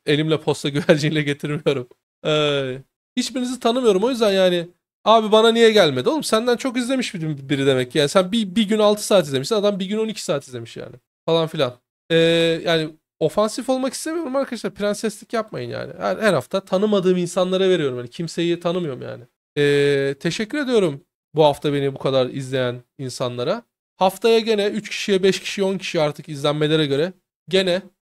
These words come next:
e, Welcome Moon'larımızı vereceğiz. İlerleyen vakitlerde bunların sayısını arttıracağız tabii ki ama şimdi yani beş tanesi bin lira falan yapıyor biliyorsunuz yani. Türkiye'de <laughs> dolar çok yüksek olmaya başladı.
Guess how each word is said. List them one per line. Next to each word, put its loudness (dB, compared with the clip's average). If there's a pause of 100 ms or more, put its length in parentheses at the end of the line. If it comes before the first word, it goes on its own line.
(120)
e, -2 (160)
Welcome 0
Moon'larımızı -2
vereceğiz. 0 (280)
İlerleyen 4
vakitlerde 0
bunların 0
sayısını -4
arttıracağız -4
tabii -6
ki -2
ama -2 (280)
şimdi -4
yani 2 (340)
beş 2
tanesi -4
bin -4
lira 0
falan 0
yapıyor -4
biliyorsunuz -2
yani. -6
Türkiye'de 0 (420)
<laughs> -18
dolar 6
çok -4
yüksek -4
olmaya 0
başladı. -6